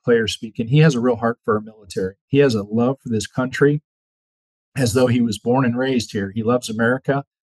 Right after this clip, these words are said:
He loves our military. He appreciates it. He's had family that served, uh, in the military, and, and it's really near and dear to his heart. And, uh, he's always been first in line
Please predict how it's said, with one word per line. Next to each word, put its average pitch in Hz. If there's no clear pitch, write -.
He 113
loves 123
our 113
military. 131
He 117
appreciates 127
it. 131
He's 101
had 110
family 131
that 110
served, 135
uh, 110
in 110
the 107
military, 135
and, 107
and 117
it's 104
really 127
near 120
and 117
dear 120
to 107
his 139
heart. 110
And, 110
uh, 107
he's 117
always 127
been 120
first 127
in 123
line 113